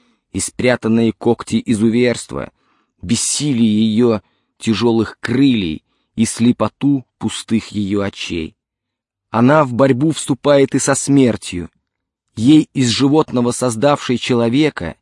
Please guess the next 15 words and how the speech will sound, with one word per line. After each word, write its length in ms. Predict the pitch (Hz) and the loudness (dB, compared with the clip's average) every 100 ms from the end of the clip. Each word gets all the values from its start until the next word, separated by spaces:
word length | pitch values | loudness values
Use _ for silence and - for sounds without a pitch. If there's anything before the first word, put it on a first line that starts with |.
| _ _ | _ _
ей, 500 | - 85 165 151 92 - _ - | -10 0 4 4 2 -4 _ -8
сотворившей 720 | - 117 117 151 165 - 147 | -6 -2 2 2 2 2 2
множество 720 | 139 156 180 143 147 - 143 | 4 4 2 0 -4 -2 0
богов, 680 | 135 147 131 143 120 - _ _ _ - | 0 0 2 2 2 -2 _ _ _ -16
системы 680 | - 117 - 156 175 143 120 | -6 -6 -2 2 4 4 0
философские, 920 | 117 117 - 110 104 - - 73 - - | -2 -4 -2 -2 -2 -8 -12 -12 -12 -6
науки, 680 | 101 131 165 135 98 76 - _ _ _ | 0 2 2 0 -6 -8 -10 _ _ _
ключи 580 | - 127 131 - 185 170 - | 0 2 2 0 2 2 -2
к 140 | - 92 | -12 -4
загадкам 680 | 101 127 139 143 - 135 131 | 0 2 0 -2 -4 0 2
мира, 500 | 131 156 151 87 - _ _ _ - | 4 2 0 -4 -10 _ _ _ -10
свободные 800 | - 107 117 143 147 113 101 - | -2 0 2 4 2 2 -2 -2
и 100 | 127 | -2
бессмертные 840 | 110 139 - 127 143 135 - 127 135 | 0 0 0 2 2 0 -4 -2 2
мысли. 600 | 131 123 - 90 87 | 2 0 -2 -8 -10